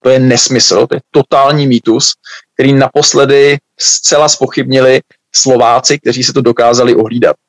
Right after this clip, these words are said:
Tohle prostě Čechům nikdo nevysvětluje, naopak, eh, je v, je v tom strachu, eh, mnohdy iracionálním politici, eh, někteří, eh, ještě, eh,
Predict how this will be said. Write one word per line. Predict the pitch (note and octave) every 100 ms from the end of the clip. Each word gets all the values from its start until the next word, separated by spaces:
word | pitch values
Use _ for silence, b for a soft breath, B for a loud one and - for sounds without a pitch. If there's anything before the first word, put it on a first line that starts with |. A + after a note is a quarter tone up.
| _ _
Tohle | C3+ C3+ D#3 D#3 D3+ -
prostě | C3 -
Čechům | - B2+ C3+
nikdo | C3 C3
nevysvětluje, | B2 A2 - C3 - C#3+ C#3 C3+ - _
naopak, | - C3 B2+ C3+ C3 - _ _ -
eh, | A#2 A#2 A2
je | A#2
v, | A#2+ - -
je | C3 B2+
v | B2+
tom | C3+
strachu, | C3+ - B2+ A2+ - D3 C#3+ - _ -
eh, | A2+ A2 G#2 F#2+ E2+ _
mnohdy | A#2+ C3 C#3 C3
iracionálním | B2+ B2 - C3+ B2+ B2 C3 C3
politici, | B2 B2+ A#2+ - C3 B2+ -
eh, | A2+ F2+ D2+ G2
někteří, | A2+ - C3 B2 B2+ - _ _ _
eh, | A2+ G#2+ G#2+
ještě, | A2 A2+ - B2
eh, | B2 B2 G2+ E2 D#2 D#2